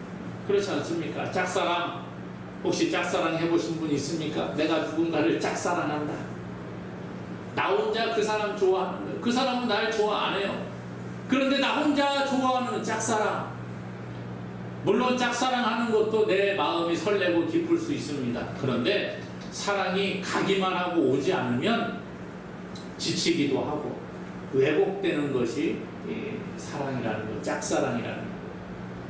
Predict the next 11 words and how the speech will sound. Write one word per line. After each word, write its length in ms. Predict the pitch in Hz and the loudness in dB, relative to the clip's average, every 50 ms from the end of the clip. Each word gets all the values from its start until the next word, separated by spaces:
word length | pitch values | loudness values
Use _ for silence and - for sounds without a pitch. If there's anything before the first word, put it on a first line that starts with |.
| - - - - - | -10 -10 -10 -8 -2
짝사랑이 640 | - 214 214 - 240 247 233 226 220 220 214 - 170 | 0 0 2 2 2 2 2 2 2 2 2 0 2
변질되면 760 | 165 165 175 180 196 196 190 190 180 170 170 190 208 196 170 | 0 2 2 4 4 4 4 4 2 0 2 2 2 2 0
스토커가 640 | - - 214 - 226 220 220 220 202 - - - - | 0 0 0 0 2 0 2 2 0 2 2 0 0
되는 260 | 131 123 - - - | 0 0 -2 -2 -2
겁니다. 640 | - 113 - 120 117 117 113 113 107 - - - - - - - - - - - - | -2 -2 -2 -2 -4 -4 -4 -4 -6 -6 -6 -6 -6 -8 -8 -10 -10 -10 -10 -6 -4
남을, 520 | - - 151 151 156 151 151 147 147 151 - - - - - - - | -2 -2 0 0 2 2 2 2 0 -2 -6 -8 -10 -10 -10 -8 -4
나는, 520 | 135 143 151 160 160 151 151 143 - - 123 135 | -4 -2 0 0 -2 0 0 -2 -2 -2 -4 -4
응, 280 | 151 165 151 143 127 | -2 -2 -2 -2 0
나를 240 | 127 - 147 151 151 | 0 0 0 2 2
싫다고 460 | 143 - - - - 185 175 165 165 170 | 2 2 2 0 0 0 0 2 2 0
하는데 540 | 170 170 165 165 160 165 160 160 160 - | 0 0 0 -2 0 0 0 0 -2 -4